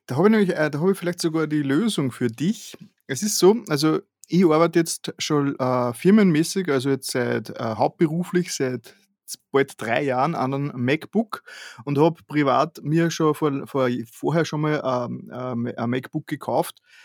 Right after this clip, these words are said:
weil einfach, äh, genauso wie die, die iPhones, äh, unterwegs einfach, also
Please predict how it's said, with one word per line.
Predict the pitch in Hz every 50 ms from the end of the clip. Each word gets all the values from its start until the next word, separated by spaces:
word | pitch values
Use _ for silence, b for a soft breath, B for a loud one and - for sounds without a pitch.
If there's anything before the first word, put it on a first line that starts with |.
| b b b b b 123 120
weil | 135 135 139 139 139 143 143 143 143 143 147 143 - _ _
einfach, | - 131 135 143 139 - - 143 143 143 143 - - -
äh, | 143 139
genauso | 131 156 151 147 160 160 165 170
wie | 160 170 160
die, | 147 160 156 156 151 147 _ b b b b _ _ _ _
die | - 139 135 131 131 131 131 127 -
iPhones, | - 120 123 143 147 - - 175 190 208 226 208 - - - _ _ _ _ _ _ _ _ _ _ _ -
äh, | 143 147 151 151
unterwegs | - 131 165 180 180 170 143 139 185 202 - -
einfach, | 151 131 135 - 151 143 139
also | 143 135 123 139 143